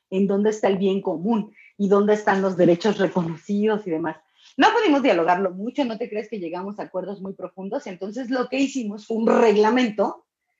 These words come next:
que cerrara la puerta a las propuestas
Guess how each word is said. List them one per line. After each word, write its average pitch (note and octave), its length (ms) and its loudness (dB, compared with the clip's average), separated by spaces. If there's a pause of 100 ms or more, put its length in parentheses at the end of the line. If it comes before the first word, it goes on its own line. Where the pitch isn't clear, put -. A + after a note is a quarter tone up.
(300)
que A#3+ 160 6
cerrara A#3 460 4
la C#4+ 240 2
puerta G#3+ 560 -4
a F#3 140 -4
las G3+ 500 -2
propuestas C#4+ 960 -2